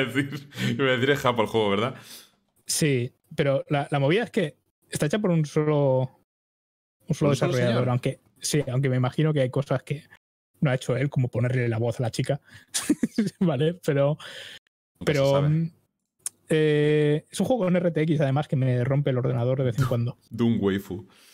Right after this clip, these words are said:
Speaker 2: Y digo que es estilo Doom porque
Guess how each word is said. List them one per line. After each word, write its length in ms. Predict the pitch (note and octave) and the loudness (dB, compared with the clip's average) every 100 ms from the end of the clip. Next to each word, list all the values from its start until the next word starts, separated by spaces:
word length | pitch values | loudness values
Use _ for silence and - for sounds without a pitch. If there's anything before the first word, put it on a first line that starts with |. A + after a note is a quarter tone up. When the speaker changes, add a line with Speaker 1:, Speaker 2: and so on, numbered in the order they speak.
| - _ _ _ _ _ _ _ _ | -20 _ _ _ _ _ _ _ _
Speaker 2:
Y 580 | D#3 D3 C#3+ C#3 C#3+ D3 - _ _ _ _ | 0 2 2 2 2 -2 -8 _ _ _ _
digo 240 | - D#3 G3 | 0 2 2
que 80 | F#3 | 2
es 300 | - - F#3 | -2 -4 -4
estilo 480 | - F3+ F3 E3 | 0 2 4 4
Doom 520 | D#3 D3+ D#3 D#3+ D3 D3+ - | 2 2 2 4 2 -2 -8
porque 680 | - B2+ B2+ A#2 A#2+ A#2+ B2 | -4 -4 -4 -4 -2 0 -2